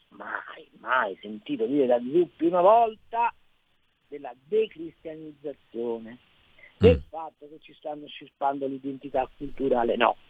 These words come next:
Speaker 1: perché questo non si può dire. E co-, e chi si sta riposizionando sotto l'ombra di Zuppi? Il compagno Prodi,
Speaker 2: <laughs>
Speaker 1: quale ha abbandonato del tutto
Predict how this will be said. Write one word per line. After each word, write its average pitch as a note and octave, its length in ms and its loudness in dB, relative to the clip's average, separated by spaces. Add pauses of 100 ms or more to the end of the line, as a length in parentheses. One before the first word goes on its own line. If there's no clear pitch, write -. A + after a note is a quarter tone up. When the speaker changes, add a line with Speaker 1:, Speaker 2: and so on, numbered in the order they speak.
(460)
Speaker 1:
perché - 240 -10
questo A2 220 0
non F#2+ 80 -6
si - 120 -16
può - 140 -8
dire. - 220 -8 (340)
E C4+ 240 4 (120)
co-, E4 320 6
e G#3+ 200 -6
chi D#4 260 -4
si B3+ 220 -16
sta C4 200 2
riposizionando G#3+ 960 -4
sotto A#3 380 -6
l'ombra A#3+ 420 2
di A#3 220 -10
Zuppi? F#4+ 560 2 (540)
Il D4+ 240 -4
compagno C3 760 -4
Prodi, B2 540 2 (240)
Speaker 2:
<laughs> - 220 -8
Speaker 1:
quale D3 380 4
ha C#3+ 220 6
abbandonato D3+ 920 2
del B2+ 220 -12 (100)
tutto - 720 -8